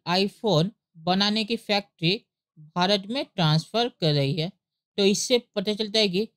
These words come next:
दुनिया में भारत की ताकत कितनी ज़्यादा बढ़ रही है और वो चीन को कैसे पीछे छोड़ रहे हैं। और पाक मीडिया ये कह रहा है कि पाकिस्तान में ऐसा कभी नहीं हो सकता क्योंकि पाकिस्तान की इकोनॉमी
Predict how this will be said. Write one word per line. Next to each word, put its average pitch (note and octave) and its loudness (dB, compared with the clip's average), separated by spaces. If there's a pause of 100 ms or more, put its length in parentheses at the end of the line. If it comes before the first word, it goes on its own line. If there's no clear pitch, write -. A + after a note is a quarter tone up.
(220)
दुनिया G3+ 4
में F#3+ 0
भारत E3+ -4
की G#3+ -8
ताकत E3+ -4 (140)
कितनी G#3+ -4
ज़्यादा F#3 2
बढ़ F3+ 2
रही E3 4
है F3 0 (320)
और G#3 2
वो G3+ 4
चीन A3 0
को G3+ 0
कैसे E3+ 0
पीछे A3+ -4
छोड़ E3+ 0
रहे C#3+ 0
हैं। D#3 -4 (460)
और G3 2
पाक E3+ -2
मीडिया F3+ 2
ये F3+ 4
कह E3 0
रहा F3+ 2
है D#3+ 4
कि C#3 -4 (340)
पाकिस्तान F#3+ -2
में F#3+ -2
ऐसा F3 0
कभी F3+ 0
नहीं E3+ 4
हो F#3 0
सकता F3 -4 (400)
क्योंकि A3+ -2
पाकिस्तान G3 0
की G3 -6
इकोनॉमी F#3 2